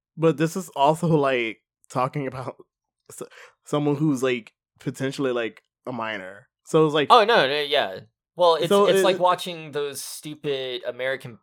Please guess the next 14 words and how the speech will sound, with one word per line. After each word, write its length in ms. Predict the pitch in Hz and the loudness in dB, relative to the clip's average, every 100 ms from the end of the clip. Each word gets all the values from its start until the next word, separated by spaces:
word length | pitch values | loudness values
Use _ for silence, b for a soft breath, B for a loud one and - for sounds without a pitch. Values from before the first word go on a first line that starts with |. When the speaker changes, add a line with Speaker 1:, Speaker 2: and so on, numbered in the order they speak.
| - | -10
Speaker 2:
uh, 200 | 120 110 | -6 -6
American 340 | 110 120 127 120 | -4 -6 -8 -10
Pie 240 | 120 117 | -12 -12
movies. 540 | 139 151 180 180 - _ _ - | -14 -16 -16 -18 -20 _ _ -6
Speaker 1:
Yeah. 320 | 147 135 127 | 0 4 4
Speaker 2:
Where 260 | 147 143 139 | 4 4 2
there's 300 | 123 156 123 | -2 -4 -6
nudity 420 | 147 170 170 160 | -4 -4 -4 -6
galore, 640 | 131 131 123 143 127 113 | -6 -4 0 2 2 0
but 340 | 101 120 110 - | -4 -4 -4 -4
they're 100 | 123 | -8
technically 560 | 110 - 147 139 - 123 | -8 -8 -8 -10 -14 -16
teenagers. 520 | - 123 101 - 98 | -16 -16 -16 -16 -4
Speaker 1:
They're 140 | 160 | 0